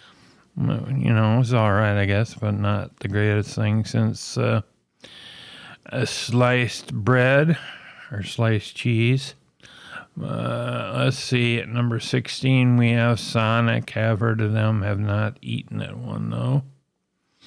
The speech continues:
Uh, sometimes you just want one of Sonic's frozen drinks and a burger to go along with it. Yum.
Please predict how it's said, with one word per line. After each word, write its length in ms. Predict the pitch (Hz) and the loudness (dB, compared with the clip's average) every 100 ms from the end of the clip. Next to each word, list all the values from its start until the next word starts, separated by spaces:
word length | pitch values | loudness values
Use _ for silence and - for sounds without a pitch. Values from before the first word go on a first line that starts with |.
| - - - - - - | -20 -20 -20 -20 -18 -4
Uh, 840 | 117 117 120 120 120 107 92 117 131 | 0 2 2 0 -2 -6 -10 -12 -12
sometimes 640 | - 170 170 185 180 175 | -2 2 4 4 4 4
you 140 | 165 139 | 4 2
just 360 | 143 151 - | 2 0 2
want 800 | 135 127 127 123 123 - - 131 | 2 4 4 4 0 -4 -16 -8
one 480 | 117 117 120 120 123 | 0 2 4 2 0
of 360 | 107 107 107 - | -2 -2 -2 -6
Sonic's 600 | - - 113 113 110 - | -8 -4 -2 0 -4 -8
frozen 480 | - 117 117 113 113 | -2 0 2 0 0
drinks 500 | 104 110 117 120 - - | 0 0 0 -4 -12 -8
and 180 | 110 | -6
a 60 | 104 | -6
burger 460 | 107 113 113 113 113 | -4 -2 -2 -4 -6
to 160 | - | -8
go 260 | 110 110 110 | -6 -4 -2
along 460 | 110 101 104 101 | -2 -2 -4 -4
with 180 | 98 92 | -6 -6
it. 160 | 101 98 | -8 -8
Yum. 540 | 113 110 104 98 92 | -6 -4 -4 -6 -10